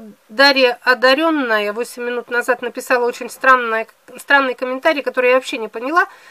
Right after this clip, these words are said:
Прочитаю. «Меня поняли все, кроме вас двоих, а ведь с вами нам предстоит встреча.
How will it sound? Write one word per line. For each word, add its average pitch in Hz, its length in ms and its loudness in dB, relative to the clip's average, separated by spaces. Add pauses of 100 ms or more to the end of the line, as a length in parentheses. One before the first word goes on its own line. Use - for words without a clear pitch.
(220)
Прочитаю. 254 420 -4 (320)
«Меня 285 300 0
поняли 285 420 -2
все, 294 400 -4 (180)
кроме 247 280 -2
вас 262 480 0
двоих, 233 840 0 (200)
а 240 120 4
ведь 233 240 -6
с - 160 -16
вами 277 340 4
нам 240 240 0
предстоит 240 560 -4
встреча. 226 600 -8